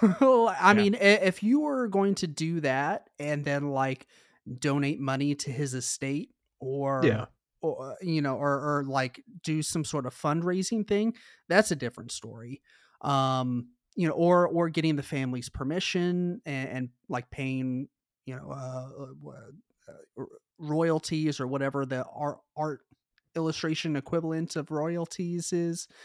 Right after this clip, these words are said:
Speaker 1: Um, you know, that's, that's another thing, but yeah, that's, <sighs> um, yeah, that's, that's a tough one, especially if someone had passed away. It's, I mean, that's
Speaker 2: Yeah.
Speaker 1: like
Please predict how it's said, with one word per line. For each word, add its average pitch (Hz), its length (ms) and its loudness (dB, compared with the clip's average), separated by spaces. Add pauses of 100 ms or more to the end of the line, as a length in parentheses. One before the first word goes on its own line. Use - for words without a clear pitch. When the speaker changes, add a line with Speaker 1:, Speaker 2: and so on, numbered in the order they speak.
(300)
Speaker 1:
Um, 127 460 -2
you 127 100 -4
know, 131 100 -2
that's, 131 360 -4
that's 120 240 -10
another 135 260 -8
thing, 135 420 -4
but 123 200 -10 (100)
yeah, 123 220 -10
that's, - 380 -4 (1040)
<sighs> - 320 -8
um, 127 480 -4 (140)
yeah, 131 160 -4
that's, 147 280 -2
that's - 260 -4
a - 40 -14
tough 135 240 -2
one, 127 100 -2
especially 143 600 -2
if 117 100 -6
someone 120 540 -4
had 131 220 -6 (200)
passed 117 380 -6
away. 127 420 -8
It's, - 360 -8 (100)
I 131 100 -6
mean, 139 120 0
that's 143 240 0
Speaker 2:
Yeah. - 20 0
Speaker 1:
like 131 280 2